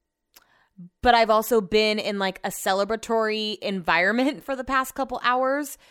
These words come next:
So it wasn't sinking in. Like, I was just, like, it was a topic of conversation at the dinner table. And now that I'm home,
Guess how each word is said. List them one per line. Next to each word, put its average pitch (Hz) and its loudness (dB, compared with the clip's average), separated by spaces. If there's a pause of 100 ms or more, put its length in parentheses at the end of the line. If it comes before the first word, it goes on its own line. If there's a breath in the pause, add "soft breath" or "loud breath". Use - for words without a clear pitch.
(220 soft breath)
So 220 2
it 214 -2
wasn't 208 -2
sinking 190 -6
in. 196 -2
Like, 220 -6
I 185 0
was 185 -4
just, - -10
like, 156 -10 (880)
it 233 4
was 247 4
a 226 2
topic 240 0
of 208 -8
conversation 214 -2
at 180 -2
the 180 -8
dinner 185 -2
table. 220 -2
And 202 -2
now 180 0
that 180 -2
I'm 160 -2
home, 185 -6